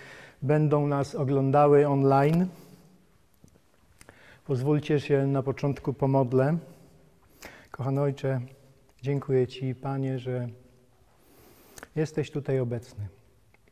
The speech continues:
Dziękuję Ci za Twoje słowo, które położyłeś na moim sercu. Dziękuję Ci, że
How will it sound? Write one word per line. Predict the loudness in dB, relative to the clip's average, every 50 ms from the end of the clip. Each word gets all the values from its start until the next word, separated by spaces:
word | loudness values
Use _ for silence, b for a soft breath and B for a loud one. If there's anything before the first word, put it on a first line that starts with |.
| _ _ _ _ -10
Dziękuję | -8 -8 -6 -2 0 0 0 0
Ci | -2 -8 -8
za | -8 -8
Twoje | -10 -6 -4 -4 -4 -4
słowo, | -6 -8 -8 -4 -2 -2 -2 0 -2 -4 -4
które | -4 -8 -10 -8 -8 -8
położyłeś | -6 -4 -4 -4 -4 -4 -4 -6 -6 -6 -6
na | -8 -8
moim | -6 -6 -8 -8 -10
sercu. | -8 -10 -10 -10 -10 -16 -14 -12 -12 -12 -12 -18 -20 _ _ _ _ B B B B B B B B B B B B -6
Dziękuję | -4 -4 -4 -2 0 0 0 0
Ci, | -2 -4 -6 -6 -4 -4 -4 -4
że | -4 -4 -4 -2 -2 -2 -4 -4 -4 -6